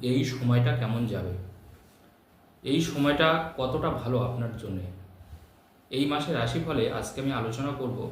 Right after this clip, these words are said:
বৃষ রাশির মানুষ কোন কোন কাজগুলো এই মাসে আপনার হবে, কোন কোন সমস্যা থেকে আপনি মুক্তি পাবেন, আহ, এই সময়ের মধ্যে আপনার জীবনে কতটা উন্নতি আসবে, আচমকা কোনো বিপদ আসবে কিনা,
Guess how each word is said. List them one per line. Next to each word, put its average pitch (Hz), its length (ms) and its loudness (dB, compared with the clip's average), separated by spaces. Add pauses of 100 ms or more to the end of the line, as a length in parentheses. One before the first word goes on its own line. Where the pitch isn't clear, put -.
বৃষ 117 280 -4
রাশির 143 280 -2
মানুষ 127 320 2 (1160)
কোন 156 240 -2
কোন 170 200 4
কাজগুলো 135 400 0
এই 139 120 2
মাসে 131 240 -2
আপনার 131 260 -4
হবে, 117 380 -2 (880)
কোন 151 160 0
কোন 170 160 2
সমস্যা 143 460 -2
থেকে 165 200 0
আপনি 143 240 -2
মুক্তি 123 260 -2
পাবেন, 131 380 -2 (1160)
আহ, 104 640 -4 (340)
এই 160 220 2
সময়ের 147 380 2
মধ্যে 151 300 0
আপনার 135 540 0
জীবনে 123 400 0
কতটা 120 280 -4
উন্নতি 120 480 -2
আসবে, 98 420 -6 (520)
আচমকা 147 500 -2
কোনো 160 220 -6
বিপদ 123 320 0
আসবে 113 300 0
কিনা, 123 180 -4